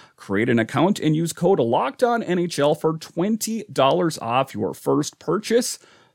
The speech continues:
Terms apply. Again, create an account and redeem code L O C K E D O N N H L for twenty dollars off.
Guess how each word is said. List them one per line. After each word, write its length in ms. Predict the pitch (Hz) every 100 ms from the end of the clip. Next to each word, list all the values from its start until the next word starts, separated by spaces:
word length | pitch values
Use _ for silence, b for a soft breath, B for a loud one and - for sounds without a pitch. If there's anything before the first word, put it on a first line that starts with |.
| -
Terms 400 | - 92 107 113
apply. 580 | 131 160 180 175 180 -
Again, 580 | 123 113 117 143 233 214
create 360 | - 107 92 104
an 80 | 92
account 480 | 92 - 175 254 -
and 120 | 180
redeem 400 | 175 156 180 262
code 340 | 220 139 170 -
L 300 | 147 196 262
O 180 | 190 190
C 360 | 202 - 160 160
K 300 | - 147 151
E 300 | - 175 156
D 460 | 131 196 113 120 b b b b
O 220 | 151 214
N 480 | - 247 180 131 170 b b b
N 140 | 110 156
H 260 | 185 -
L 280 | 247 202 170
for 200 | - 175
twenty 520 | 165 - 220 247 247
dollars 480 | 196 110 110 98 101
off. 340 | 120 175 196